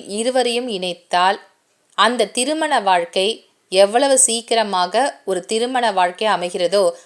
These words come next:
அதே சீக்கிரத்திலேயே அவர்களுக்கு விவாகரத்தும் நடைபெறுகிறது. அதுதான் ஏன், அதற்கான காரணம் என்ன, ஜாதகத்தில் இருவருடைய ஜாதகத்திலும் இருக்கக்கூடிய முக்கியமான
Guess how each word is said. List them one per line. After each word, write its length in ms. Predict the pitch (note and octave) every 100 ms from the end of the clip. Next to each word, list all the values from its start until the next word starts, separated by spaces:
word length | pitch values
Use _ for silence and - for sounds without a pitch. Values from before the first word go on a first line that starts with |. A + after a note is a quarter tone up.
| _
அதே 380 | F3+ F#3+ A3 A#3 B3+ D4
சீக்கிரத்திலேயே 840 | - A#3 A3 G3 G3 - F#3+ F#3+ C4
அவர்களுக்கு 600 | G#3+ F#3+ F#3 F3 E3 C4
விவாகரத்தும் 840 | A#3+ G3 G3+ C#4 D4 A#3 G3 C4 C#4+
நடைபெறுகிறது. 720 | F3+ E3+ E3+ D3+ C#3 C#3 - - _ _ _ -
அதுதான் 360 | F3 F3+ G#3 G3+
ஏன், 220 | F3 G3+ F#3+ _ _ _ _ -
அதற்கான 540 | F#3 F3+ G#3 G3+ G#3+
காரணம் 460 | G3+ F#3+ G#3+ G#3+ F3+
என்ன, 220 | E3+ E3 F3 - - _ _
ஜாதகத்தில் 680 | F#3 F#3+ G3+ G#3+ F#3 G3+ A3+
இருவருடைய 580 | F#3 G#3 C4 C4+ B3 G#3+ F3
ஜாதகத்திலும் 640 | F3 F3 F3 E3+ E3+ A3
இருக்கக்கூடிய 520 | G3 G3+ G#3+ - F3 F#3
முக்கியமான 800 | F#3+ G3+ - C#4 C4+ G#3 F3 E3+